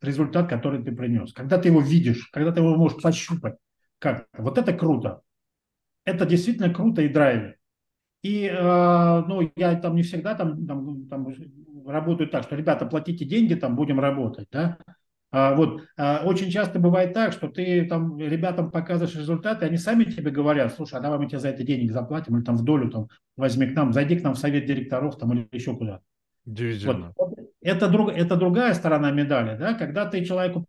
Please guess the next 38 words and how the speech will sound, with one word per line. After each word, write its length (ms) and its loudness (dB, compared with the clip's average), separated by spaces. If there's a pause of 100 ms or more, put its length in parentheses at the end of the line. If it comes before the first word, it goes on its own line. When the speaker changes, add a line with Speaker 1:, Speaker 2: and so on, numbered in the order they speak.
Speaker 1:
пом-, 380 0
показываешь, 440 0
что 140 -4
он 60 2
может 260 -4
сделать, 380 0
и 40 -4
он 200 -2
тебя 280 -2
за 100 -4
это 280 -4 (160)
там 140 -2
хочет 280 2
отблагодарить, 640 2
да. 400 -2
Но 80 2
это, 200 4
во-первых, 480 0
у 60 -8
него 160 0
в 120 -6
голове 280 0
должно 280 -4
сидеть. 360 -10
Если 160 -6
ты 100 -4
придёшь 360 0
и 20 0
скажешь: 360 0 (320)
"Я 140 2
вот 160 -2
такой 320 0
крутой, 440 0
я 240 0
там, 280 2
э, 120 -2 (300)
продвинул 560 -2
там, 300 0